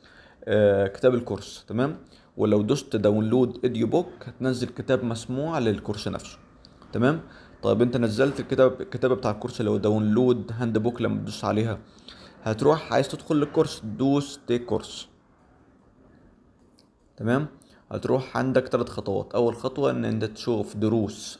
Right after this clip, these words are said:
او المقالات والفيديوهات والحاجات بتاعت الكورس نفسه، تدوس على تيك كورس،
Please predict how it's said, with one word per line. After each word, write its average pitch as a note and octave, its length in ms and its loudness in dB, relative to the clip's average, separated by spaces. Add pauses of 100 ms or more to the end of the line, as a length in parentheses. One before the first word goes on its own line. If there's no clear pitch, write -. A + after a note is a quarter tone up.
(140)
او G2+ 580 0 (180)
المقالات G2+ 1160 0 (600)
والفيديوهات G#2+ 960 0
والحاجات G#2 380 -2
بتاعت A2 220 -4
الكورس - 280 -10
نفسه، A#2+ 280 -6
تدوس G#2+ 280 -6
على G#2 120 0
تيك A#2 220 -8
كورس، - 460 -2